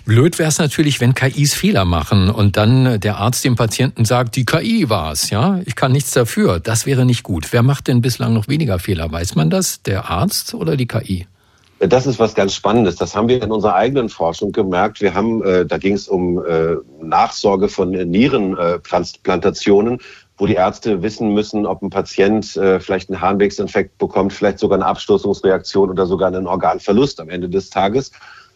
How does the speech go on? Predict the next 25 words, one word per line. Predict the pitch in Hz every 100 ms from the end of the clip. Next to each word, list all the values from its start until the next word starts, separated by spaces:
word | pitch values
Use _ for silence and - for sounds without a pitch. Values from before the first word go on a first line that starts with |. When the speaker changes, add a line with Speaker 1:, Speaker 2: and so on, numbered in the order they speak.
| _
Speaker 2:
Und | 110 107
da | 104
haben | 135
wir | 147
mal | 120 120
auf | - 95
historischen | 101 87 - 110 131 -
Patientendaten, | 104 - - 90 - 113 113 117 131 120 104 -
wo | - - 87
man | 82
wusste, | 85 120 - 143 - -
was | -
ja | 127
dann | 110 113
mit | 117
den | 117
Patienten | 110 110 117 117 113
entsprechend | 110 107 120 117 117
passiert | 117 - 123
ist, | 120 110
haben | 113
wir | 117
ein | 104 104 98
K-I-System | 104 117 139 - 135 135
trainiert, | - 123 139 151